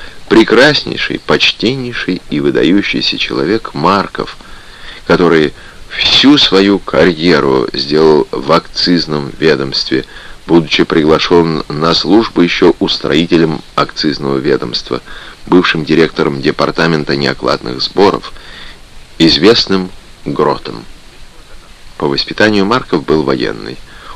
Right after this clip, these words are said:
Он перешёл на акцизную службу из военных. Преобразование это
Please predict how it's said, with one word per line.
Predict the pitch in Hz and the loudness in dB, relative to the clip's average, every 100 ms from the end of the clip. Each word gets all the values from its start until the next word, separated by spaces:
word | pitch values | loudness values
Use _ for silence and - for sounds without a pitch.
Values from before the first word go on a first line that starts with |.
| - | -8
Он | 120 | -4
перешёл | 78 71 - 80 | 0 0 2 0
на | 65 67 | 0 -4
акцизную | - - 69 67 64 | -4 -4 -4 -4 -8
службу | - 107 113 - - | -2 -2 -2 -4 -4
из | - - | -4 -6
военных. | 64 64 - - - - - - - - - - - - - - - - - - - - - - - - - - - - - | -6 -10 -12 -16 -18 -18 -20 -20 -20 -20 -20 -20 -20 -20 -20 -20 -20 -18 -18 -18 -20 -20 -20 -18 -18 -18 -20 -18 -16 -10 2
Преобразование | 104 117 135 147 165 165 95 | 6 6 4 4 2 2 0
это | - 73 71 | 0 0 -2